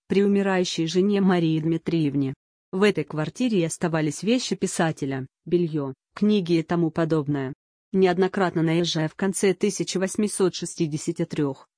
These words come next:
начале тысяча восемьсот шестьдесят четвертого года в столицу, Достоевский останавливался в квартире пасынка. И вернувшись в конце апреля тысяча восемьсот шестьдесят четвертого года в Петербург,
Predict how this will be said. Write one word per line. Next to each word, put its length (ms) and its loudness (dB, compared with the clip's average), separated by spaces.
начале 540 2
тысяча 440 -2
восемьсот 520 -2
шестьдесят 480 0
четвертого 580 0
года 320 0
в 60 -12
столицу, 640 0
Достоевский 800 0
останавливался 800 0
в 60 -10
квартире 580 -2
пасынка. 640 -2
И 80 0
вернувшись 640 2
в 100 -18
конце 320 0
апреля 460 0
тысяча 500 -2
восемьсот 520 -2
шестьдесят 580 0
четвертого 640 -2
года 300 0
в 100 -14
Петербург, 720 -4